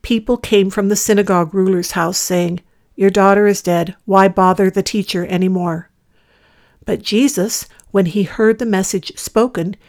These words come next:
immediately said to the ruler of the synagogue, "Don't be afraid, only believe." He allowed no one to follow him except Peter, James, and John, the brother of James. He came to the synagogue ruler's house,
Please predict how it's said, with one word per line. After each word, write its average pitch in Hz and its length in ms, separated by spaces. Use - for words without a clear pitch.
immediately 233 760
said 202 380
to - 140
the 220 120
ruler 185 400
of 175 160
the 208 80
synagogue, 196 600
"Don't 180 340
be 185 140
afraid, 160 520
only 202 600
believe." 190 560
He 240 180
allowed 240 460
no 208 260
one 175 260
to 196 100
follow 175 320
him 175 380
except - 460
Peter, 220 380
James, 180 520
and 180 240
John, 185 360
the 190 80
brother 196 340
of 175 80
James. 175 560
He 214 120
came 196 320
to 220 100
the 247 140
synagogue 202 600
ruler's 180 400
house, 196 440